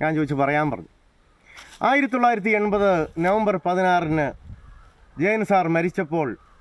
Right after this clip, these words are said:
ഇദ്ദേഹം രണ്ടാം ക്ലാസ്സിൽ പഠിക്കുകയായിരുന്നു. ജയൻ്റെ ആത്മാവ് ഇദ്ദേഹത്തിൽ കുടിയേറി പാർത്തു. അന്നു മുതൽ ഇദ്ദേഹം ഈ ജയനായിട്ടിങ്ങനെ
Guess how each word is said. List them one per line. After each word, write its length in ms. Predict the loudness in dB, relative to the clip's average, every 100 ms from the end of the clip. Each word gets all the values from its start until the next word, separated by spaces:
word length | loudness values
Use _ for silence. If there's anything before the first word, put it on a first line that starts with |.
| -20 -20 -10
ഇദ്ദേഹം 520 | -2 0 2 2 0 -6 -4
രണ്ടാം 260 | 0 2 2
ക്ലാസ്സിൽ 260 | 2 0 -4
പഠിക്കുകയായിരുന്നു. 580 | -4 -4 -4 -4 -6 -12 _ -20 _ _ _ -20 -20 -10 -2
ജയൻ്റെ 420 | 0 0 0 2 2 2
ആത്മാവ് 520 | 0 0 2 2 0 -2 _ _ -4
ഇദ്ദേഹത്തിൽ 480 | -2 0 0 -2 -4 -4
കുടിയേറി 460 | -2 0 0 0 -2 -2
പാർത്തു. 380 | -4 -4 -6 -12 -12 -18 -16 -10 -2
അന്നു 180 | 0 2 2
മുതൽ 440 | 2 2 0 -4 -6 -4 0
ഇദ്ദേഹം 560 | 2 2 0 0 -4 -12 _ _ _ _ -20 -20 -10
ഈ 260 | -6 -6 -8 -8 -2
ജയനായിട്ടിങ്ങനെ 720 | 0 2 2 2 0 -2 -2